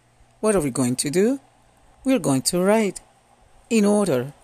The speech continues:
Yo escribo una nota a la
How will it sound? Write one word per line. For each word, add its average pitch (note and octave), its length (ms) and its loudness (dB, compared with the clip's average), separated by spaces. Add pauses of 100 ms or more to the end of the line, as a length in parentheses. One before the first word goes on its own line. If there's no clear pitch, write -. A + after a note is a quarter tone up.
(760)
Yo F#3 600 2 (160)
escribo E3 840 0 (200)
una F#3 600 0 (520)
nota F#3 760 0 (920)
a E3+ 480 2 (420)
la D#3+ 220 0